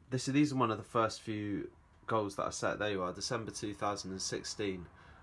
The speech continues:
And it's got what the goal is in black, and then why I wanna do it in red. So you've got an enjoy, uh, you've got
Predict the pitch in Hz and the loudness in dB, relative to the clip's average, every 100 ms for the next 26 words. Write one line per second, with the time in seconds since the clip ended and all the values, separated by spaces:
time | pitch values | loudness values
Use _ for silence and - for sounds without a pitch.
0 | - 98 101 - 131 - 131 135 113 139 | -6 -2 -2 0 0 2 2 2 2 4
1 | 127 113 98 101 95 113 107 87 - - | 4 4 0 -2 -6 2 4 4 0 -14
2 | - - - - - 101 98 98 98 104 | -18 -20 -20 -20 -8 -4 -2 -2 0 4
3 | 104 101 101 - 98 98 92 107 101 - | 4 4 2 -2 -2 -4 -4 -2 0 -2
4 | 92 95 95 82 - 82 92 90 90 98 | -4 0 0 0 -4 -6 -2 -2 -2 -4
5 | 95 110 101 - 101 85 101 - 82 95 | -2 0 0 -2 -4 -4 -4 -2 -2 -2